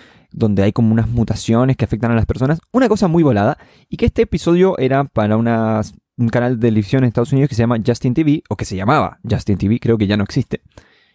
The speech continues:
Eh, creo que se transformó, ¿era Justin T V? Bueno,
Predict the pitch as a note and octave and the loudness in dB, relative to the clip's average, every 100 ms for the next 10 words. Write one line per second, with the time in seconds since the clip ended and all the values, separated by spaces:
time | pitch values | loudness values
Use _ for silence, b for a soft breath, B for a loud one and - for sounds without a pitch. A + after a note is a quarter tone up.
0 | b b _ G2+ G2+ F#2+ F#2 F2+ D#2 - | b b _ -2 0 2 0 -2 -4 -10
1 | _ _ _ _ _ _ - G#2+ G#2+ A2 | _ _ _ _ _ _ 0 0 2 0
2 | - - - G#2 G2 G2+ G2+ A2+ C#3+ C#3+ | 0 -6 -2 0 0 0 0 0 0 0
3 | D3+ D#3+ D3 G#2 B2 - _ _ _ _ | 0 -2 -2 0 -2 -4 _ _ _ _
4 | _ - B2 | _ -4 -2